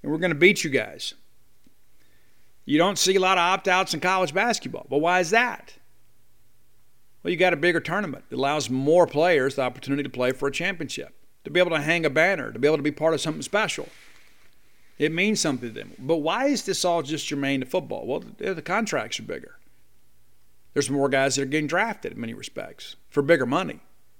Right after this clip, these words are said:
A lot of guys get drafted in baseball, but the signing bonuses are much smaller. College baseball is still relatively a niche sport. And so we've got to do something different. I don't have the corner of the market and all the good ideas by any stretch of the imagination.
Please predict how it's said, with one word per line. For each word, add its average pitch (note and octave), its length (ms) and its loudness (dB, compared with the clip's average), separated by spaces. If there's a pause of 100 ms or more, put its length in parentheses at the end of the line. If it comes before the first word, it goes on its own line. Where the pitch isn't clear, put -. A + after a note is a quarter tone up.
(320)
A - 40 -6
lot D#3 160 2
of D#3+ 60 0
guys D#3 220 2
get C#3+ 120 -2
drafted C#3+ 340 0
in B2 60 -4
baseball, C3 460 0
but - 140 -8
the C#3 40 -6
signing E3 320 -2
bonuses C3 440 -4
are C3+ 40 -4
much B2+ 200 -4
smaller. E3 440 -4 (200)
College C#3 280 0
baseball C#3+ 440 2
is C3 80 -2
still C#3+ 240 2
relatively C3+ 680 2
a A#2 40 -2
niche C3 360 -4
sport. - 460 0 (1160)
And C#3+ 120 -4
so F3+ 100 6
we've E3+ 180 8
got G3+ 180 8
to B3 60 2
do F#3+ 140 2
something D3+ 420 0
different. B2 340 -2
I D3 120 2
don't F#3+ 200 0
have D3+ 220 -2
the C#3 60 -4
corner D#3+ 300 0
of C3+ 40 0
the C3 60 0
market C#3+ 360 0
and C3+ 60 -2
all C3+ 140 0
the B2+ 80 -2
good B2+ 140 0
ideas C#3 420 2
by C3+ 140 -2
any C3+ 140 -2
stretch B2 320 -2
of A#2 60 -14
the A2+ 60 -8
imagination. A#2 640 -4